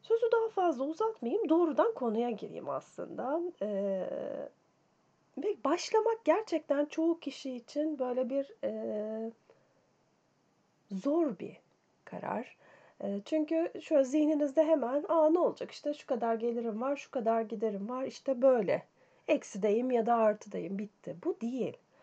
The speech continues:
E, bunu yapmaktan bahsetmiyorum. Bunun için gerçekten bir zaman ayırıp bir çalışma yapmanızı ve net değerinizi ortaya koymanızı istiyorum. E, bu gerçekten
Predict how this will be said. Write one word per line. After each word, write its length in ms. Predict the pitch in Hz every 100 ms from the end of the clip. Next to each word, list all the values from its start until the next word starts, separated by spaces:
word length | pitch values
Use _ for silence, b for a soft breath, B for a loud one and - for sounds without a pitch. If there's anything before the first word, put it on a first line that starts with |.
| B B -
E, 220 | 196 196
bunu 140 | 277 320
yapmaktan 680 | 294 285 240 - 233 226
bahsetmiyorum. 800 | 214 202 - 196 - 135 - - B B -
Bunun 160 | 440 359
için 200 | 349 320
gerçekten 600 | 330 339 277 - 254 240
bir 60 |
zaman 360 | 208 233 285 262
ayırıp 400 | 190 180 247 -
bir 80 | -
çalışma 460 | 233 226 - 254
yapmanızı 680 | 220 175 175 170 170 302 277
ve 180 | 214 214
net 300 | 392 - 254
değerinizi 460 | 247 233 220 208
ortaya 400 | 233 208 226 214
koymanızı 600 | - 180 - - - - 80
istiyorum. 640 | - - 90 82 262 330 B B B B -
E, 240 | 214 220
bu 120 | 294
gerçekten 680 | 262 202 220 285 - 220 208